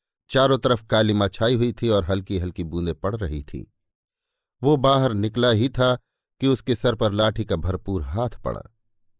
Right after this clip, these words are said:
वो त्योरा कर गिरा और रात भर वहीं बेसुध पड़ा रहा। मालूम नहीं उस पर कितनी चोटें पड़ीं। हमला करने वालों ने तो अपनी समझ में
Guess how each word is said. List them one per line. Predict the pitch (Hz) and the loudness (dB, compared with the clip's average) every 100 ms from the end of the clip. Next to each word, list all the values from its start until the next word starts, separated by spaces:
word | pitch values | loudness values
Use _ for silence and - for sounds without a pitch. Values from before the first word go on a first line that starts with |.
| _ _ _ _ _ | _ _ _ _ _
वो | 107 | -4
त्योरा | 101 110 104 95 | 0 2 4 2
कर | 87 87 | 0 -2
गिरा | 78 104 101 | 0 2 2
और | 92 80 - _ _ _ 98 | 2 0 -8 _ _ _ -2
रात | 107 113 101 - | 2 4 2 0
भर | 82 120 110 - _ _ - | -2 0 -2 -6 _ _ -8
वहीं | 95 101 90 | -4 -2 -2
बेसुध | 87 80 76 - | -2 -4 -8 -10
पड़ा | - 90 104 | -6 -2 -2
रहा। | 65 - _ _ _ _ _ _ _ _ _ - | -4 -12 _ _ _ _ _ _ _ _ _ 0
मालूम | 135 170 170 | 4 4 4
नहीं | 147 156 156 | 4 4 4
उस | 143 - | 2 0
पर | 120 | -4
कितनी | 120 95 139 | -4 -4 -4
चोटें | - 87 73 | -2 -4 -4
पड़ीं। | 64 62 50 - _ _ _ _ _ _ _ _ _ - | -8 -10 -12 -20 _ _ _ _ _ _ _ _ _ 0
हमला | 113 117 | 2 4
करने | 110 104 107 | 2 2 2
वालों | 98 104 104 | 2 2 2
ने | 107 | 0
तो | 104 101 | 0 0
अपनी | 95 95 | 0 -4
समझ | 98 101 98 | -2 -2 -2
में | 101 | -4